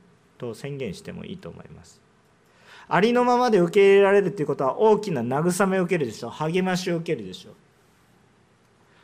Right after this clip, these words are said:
しかし、あなたはそのありのままでいたいと思ってるんですか？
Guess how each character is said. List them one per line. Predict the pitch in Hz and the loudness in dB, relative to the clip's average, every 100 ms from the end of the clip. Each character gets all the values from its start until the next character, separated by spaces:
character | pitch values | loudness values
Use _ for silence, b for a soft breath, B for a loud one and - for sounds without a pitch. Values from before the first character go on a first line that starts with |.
| b - | b -16
し | - | -8
か | 180 | -6
し、 | - | -6
あ | - 165 | -6 -4
な | 196 | -4
た | 196 | -4
は | 151 | -6
そ | - 160 | -6 -6
の | 156 139 | -4 -2
あ | 139 | -2
り | 160 | -2
の | 165 | 0
ま | 165 | 2
ま | 165 165 | 2 0
で | 110 | -2
い | 117 | -4
た | 110 123 | -6 -6
い | 110 | -6
と | 110 | -8
思 | 90 90 | -8 -8
っ | |
て | - 80 | -10 -14
る | |
ん | 76 | -14
で | |
す | - | -18
か？ | - 117 | -18 -20